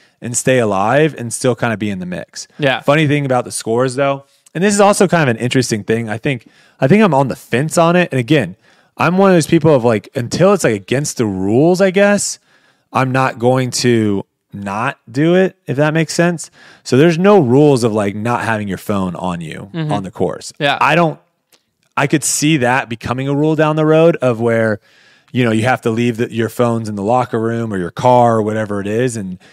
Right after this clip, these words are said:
Speaker 1: and not have it on the course. 'Cause it, I, I will say, and again, I'm probably one of the most, the people on my phone probably the most because I actually keep U disc on my phone.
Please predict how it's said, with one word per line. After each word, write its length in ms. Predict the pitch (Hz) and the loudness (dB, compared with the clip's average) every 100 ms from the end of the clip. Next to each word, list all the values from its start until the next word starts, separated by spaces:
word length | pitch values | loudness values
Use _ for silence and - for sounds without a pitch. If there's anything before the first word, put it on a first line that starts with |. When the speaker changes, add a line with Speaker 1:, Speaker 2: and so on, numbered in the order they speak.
| _ | _
Speaker 1:
and 160 | 107 107 | -10 -6
not 200 | 113 107 | -6 -4
have 180 | 117 113 | -4 -4
it 60 | |
on 100 | 110 | -4
the 60 | 98 | -8
course. 320 | - 113 123 | 0 0 2
'Cause 160 | 127 107 | -2 -2
it, 120 | - | -4
I, 120 | - - _ - | -4 -4 _ -2
I 80 | 117 | 0
will 300 | 113 143 143 | 4 4 4
say, 560 | - 113 135 135 143 - _ | 0 -2 2 2 2 -6 _
and 140 | 117 | -4
again, 320 | 123 143 80 - | -2 0 -2 -8
I'm 200 | 101 117 | -6 -2
probably 300 | 127 131 123 | 2 2 4
one 160 | 120 120 | 0 0
of 60 | |
the 60 | 110 | -2
most, 260 | 110 117 113 | -2 -2 -2
the 140 | 110 110 | -8 -4
people 300 | 123 117 113 | -2 0 0
on 80 | |
my 140 | 107 98 | 0 -4
phone 320 | 113 113 107 | -2 -2 -2
probably 240 | 113 107 | -2 -2
the 100 | 95 | -6
most 360 | 92 98 123 - | -8 -2 -2 -2
because 360 | 104 117 107 - | -6 -4 -4 -2
I 160 | 101 | -4
actually 280 | 110 - 104 | -4 -6 -10
keep 340 | - 117 123 _ _ _ _ _ | -6 -6 -6 _ _ _ _ _
U 240 | - 113 123 | -8 -2 0
disc 420 | 127 117 - - - | 0 -2 -6 -14 -8
on 140 | 110 104 | -6 -6
my 140 | 87 | -8
phone. 520 | - 101 107 135 156 | -6 -4 -2 -2 -6